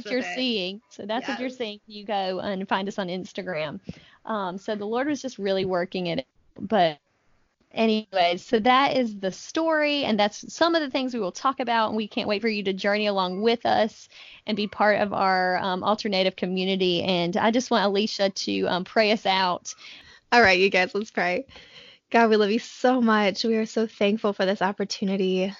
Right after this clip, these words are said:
Speaker 2: to come together, um, as sisters in Christ with this listening community, um, just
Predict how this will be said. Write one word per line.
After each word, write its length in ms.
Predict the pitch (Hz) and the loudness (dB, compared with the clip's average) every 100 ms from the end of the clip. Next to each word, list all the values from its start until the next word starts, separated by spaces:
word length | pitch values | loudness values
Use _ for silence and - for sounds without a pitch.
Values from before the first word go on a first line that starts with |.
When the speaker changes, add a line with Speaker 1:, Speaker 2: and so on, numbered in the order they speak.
| - - | -18 -10
Speaker 2:
to 100 | 226 | -4
come 200 | 220 202 | 2 2
together, 580 | 202 196 185 180 180 170 | 2 2 4 4 2 2
um, 220 | 202 208 | 0 -2
as 120 | 214 | -4
sisters 320 | - 202 208 214 | -4 -2 -2 -2
in 100 | 190 | -2
Christ 420 | 202 185 185 - | 0 2 0 -2
with 120 | 180 - | -2 -2
this 200 | 185 - | -6 -4
listening 380 | 190 196 196 196 | -4 -2 -2 -2
community, 720 | - 190 190 185 180 185 226 - - - - | -2 0 2 2 2 0 -2 -10 -20 -20 -2
um, 380 | 208 196 190 190 | 2 4 4 2
just 360 | - 196 - | 0 -2 -2